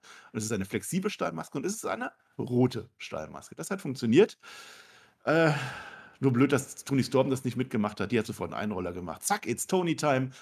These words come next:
Und Carmella ist raus. So, und dann entwickelt sich das Match so ein bisschen, sagen wir, schleppend, sagen wir,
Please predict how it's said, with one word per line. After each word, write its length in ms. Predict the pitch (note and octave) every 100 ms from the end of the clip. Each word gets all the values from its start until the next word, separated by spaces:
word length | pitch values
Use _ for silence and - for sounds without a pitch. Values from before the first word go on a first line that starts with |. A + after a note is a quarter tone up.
| -
Und 140 | A3
Carmella 320 | A#3+ G#2 F#2
ist 240 | G#2 - F#2
raus. 420 | G#2 C#3+ - - - - - - -
So, 120 | B2+
und 60 |
dann 160 | A#2+ C3
entwickelt 380 | C3+ C3+ D3+ F#3+
sich 120 | F3+
das 180 | D#3 C#3
Match 180 | C3+ -
so 120 | E3+
ein 80 | D3
bisschen, 340 | D#3+ - D#3
sagen 260 | A#2+ C3+ E3+
wir, 100 | D#3+
schleppend, 880 | - A#2+ B2+ - E3 D#3+ E3 - - _ _
sagen 440 | C3 B2+ B2 D3+ C3
wir, 380 | C#3 C3+ C3+